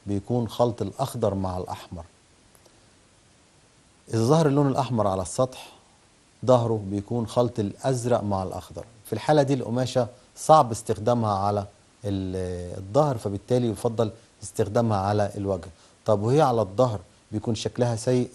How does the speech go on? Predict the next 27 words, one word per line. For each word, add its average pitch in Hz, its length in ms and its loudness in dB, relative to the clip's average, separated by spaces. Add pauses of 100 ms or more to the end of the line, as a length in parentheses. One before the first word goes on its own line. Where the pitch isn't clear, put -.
لا، 101 160 -6 (500)
ما 90 60 -12
بيكونش 107 260 -4
سيء 117 220 2
ولا 98 160 -2
حاجة، 123 340 0 (280)
بيكون 120 280 0
مديها 113 260 2
شكل 113 340 -2
جمالي 110 300 0
برضو. 127 400 0 (320)
لو 123 180 6
حابب 123 280 0
إن 113 100 0
أنت 110 160 -2
تستخدمه 113 520 -2 (320)
على 110 240 4
ال-، 101 280 -4
الظهر 98 420 -2
عادي، 95 220 -4
مفيش 92 260 -10
أي 104 100 -6
مشكلة، 101 440 -4 (300)
مش - 160 -8
هيحصل 107 380 -4
أي 107 180 -4
حاجة، 123 380 0